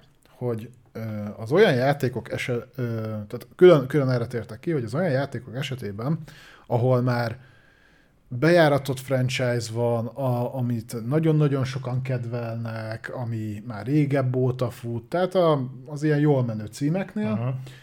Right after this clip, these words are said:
Speaker 1: ők arra fognak törekedni, hogy ne szedjék szét a community-t,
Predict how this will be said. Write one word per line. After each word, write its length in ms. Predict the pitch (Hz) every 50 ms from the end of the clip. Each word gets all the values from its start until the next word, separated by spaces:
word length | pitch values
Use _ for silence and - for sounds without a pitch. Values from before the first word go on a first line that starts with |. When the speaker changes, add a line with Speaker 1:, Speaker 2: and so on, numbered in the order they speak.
| - - - _ _
Speaker 1:
ők 180 | - 123 123 135
arra 220 | 156 175 180 160
fognak 360 | 139 139 147 139 139 123 -
törekedni, 480 | - 147 156 180 175 175 156 139 127 131
hogy 120 | 123 120
ne 120 | 123 139 143
szedjék 500 | 139 - - 120 110 107 110 107 98 -
szét 420 | - - 123 113 117 107 - -
a 140 | - - -
community-t, 720 | - - 117 139 165 185 202 190 - 247 240 - - -